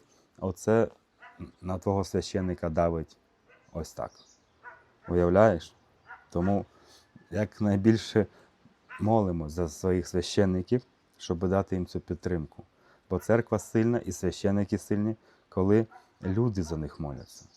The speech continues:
Бо церква — це є люди, не храми. Храми пусті, он повно стоїть, а,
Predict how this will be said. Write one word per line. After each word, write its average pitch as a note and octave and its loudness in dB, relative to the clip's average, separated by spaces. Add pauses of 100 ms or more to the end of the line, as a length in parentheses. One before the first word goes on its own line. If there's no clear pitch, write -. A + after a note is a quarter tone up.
(240)
Бо E2+ -6
церква — G#2+ -2
це G2 -4
є G#2 0
люди, E2 -4 (720)
не F#2+ 0
храми. D#2+ 0 (120)
Храми G2 0
пусті, - -8
он F#2 -4
повно F2 -2
стоїть, F#2+ -4 (520)
а, E2+ 0